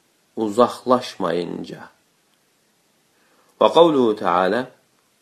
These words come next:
və Allah Teala'nın sözü, İllə qavlə İbrahimə li əbihi "Ləəstəğfirannə lək." İbrahim əleyhissalamın atasına dediyi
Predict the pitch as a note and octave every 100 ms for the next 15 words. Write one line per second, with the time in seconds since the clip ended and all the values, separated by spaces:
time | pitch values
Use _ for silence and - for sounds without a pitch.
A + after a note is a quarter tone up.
0 | _ _ _ G#2 G#2 A2 G#2+ G#2+ G#2 F#2+
1 | F#2+ F#2+ G2+ - F#2 F2+ B2 - D3 A#2+
2 | G#2+ G2+ A2+ G#2 G2+ F#2+ F#2+ F#2+ F#2 A#2
3 | A#2+ G2+ G2 D#2+ F#2 A2+ A#2 B2+ C#3+ C#3+
4 | _ _ _ _ _ _ _ _ _ _
5 | _ _ _ _ _ - - _ - G#2
6 | - A2+ - A2+ G#2+ F#2+ - G#2+ A2 B2+
7 | A2+ G#2 F#2 E2 - - _ _ _ _
8 | _ _ _ A2+ A2 B2 D3 D3+ A#2 G#2+
9 | G2+ - F#2+ F#2+ F#2+ B2+ D3 - _ _
10 | _ _ _ _ _ _ - A2 - A2
11 | - A2+ A2+ C3 B2 - G#2+ G#2 G2 G#2+
12 | G#2+ A#2+ G#2+